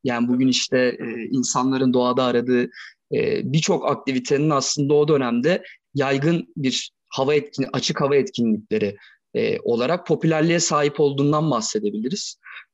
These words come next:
Ve haliyle, e, işte sinebiyolojiyi daha sonra bu şeyi kuran, e,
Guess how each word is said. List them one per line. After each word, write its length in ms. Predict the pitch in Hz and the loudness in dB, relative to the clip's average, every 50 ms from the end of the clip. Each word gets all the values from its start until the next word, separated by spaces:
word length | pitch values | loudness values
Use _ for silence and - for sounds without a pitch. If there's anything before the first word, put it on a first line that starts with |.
| - | -4
Ve 280 | 151 190 208 202 208 - _ _ _ _ _ _ _ _ _ _ - | 0 0 0 0 -2 -6 _ _ _ _ _ _ _ _ _ _ -8
haliyle, 680 | - 131 147 147 170 220 254 220 202 165 131 - - _ _ - | -4 -2 0 2 2 4 4 4 4 4 2 0 -2 _ _ -8
e, 380 | 123 117 110 110 104 76 71 - | -6 -4 -4 -4 -6 -6 -8 -6
işte 260 | - - - - 110 | -6 -8 -6 -6 -6
sinebiyolojiyi 1040 | 110 - - 143 147 151 160 165 160 156 160 160 156 165 196 196 202 185 - - _ _ _ - - | -6 -2 0 0 2 2 4 4 4 4 4 2 2 2 2 4 2 2 0 -2 _ _ _ -12 -6
daha 240 | 127 127 127 143 160 | -2 0 0 0 0
sonra 460 | - - 165 156 151 147 139 131 135 | 0 0 0 2 2 2 0 0 0
bu 220 | 139 143 139 127 123 | 0 2 2 0 -2
şeyi 300 | - - - 120 135 156 | -4 -2 0 0 0 0
kuran, 360 | - - 131 120 107 98 - _ - | 0 -2 -2 -2 -2 -4 -8 _ -10
e, 40 | 104 | -10